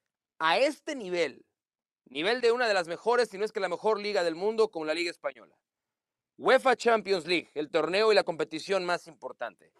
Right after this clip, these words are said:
pero también a nivel marketing, a nivel económico, para que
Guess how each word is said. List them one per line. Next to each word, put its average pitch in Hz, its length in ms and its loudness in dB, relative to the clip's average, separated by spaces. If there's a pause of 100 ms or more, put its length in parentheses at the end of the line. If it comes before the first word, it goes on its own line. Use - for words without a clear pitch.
(340)
pero 196 240 2
también 226 680 0 (300)
a 175 140 2
nivel 202 440 0
marketing, 202 600 -2
a 151 40 -6
nivel 202 360 -2
económico, 180 840 -4 (460)
para 196 220 2
que 208 380 -2